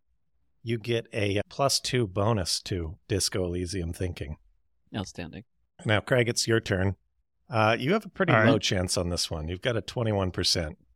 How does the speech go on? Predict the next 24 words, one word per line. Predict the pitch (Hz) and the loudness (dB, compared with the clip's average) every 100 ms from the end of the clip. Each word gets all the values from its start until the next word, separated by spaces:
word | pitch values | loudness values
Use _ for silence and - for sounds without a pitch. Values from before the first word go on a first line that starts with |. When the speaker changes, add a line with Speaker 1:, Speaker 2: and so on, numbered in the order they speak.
| _ - | _ 6
Speaker 3:
Great. | 127 107 104 - | 10 10 8 4
Speaker 1:
So, | 139 98 - | 2 2 4
Speaker 3:
Thanks, | 135 123 - | 8 8 8
buddy. | 113 113 113 | 6 6 6
Speaker 1:
I | |
don't | 107 | 4
know. | - | 2
I, | 117 - - | -4 -2 -2
I | 131 | 4
hope | 208 226 | 6 6
this | 269 - | 4 -2
works | 254 - | -2 -2
out | - 104 | 2 2
for | - - | 0 -10
you. | - _ _ _ _ _ | -14 _ _ _ _ _
Speaker 3:
Glad | 120 117 | 6 6
you're | 107 | 6
setting | - 113 104 | 6 6 6
me | 107 101 | 6 8
up | 110 107 | 6 6
for | - 120 | -2 -6
success | - 120 120 110 - | -4 0 2 2 2
here. | 127 135 - _ _ _ _ _ _ _ _ _ - | 2 2 0 _ _ _ _ _ _ _ _ _ -2
Speaker 1:
<laughs> | - 1077 | -2 2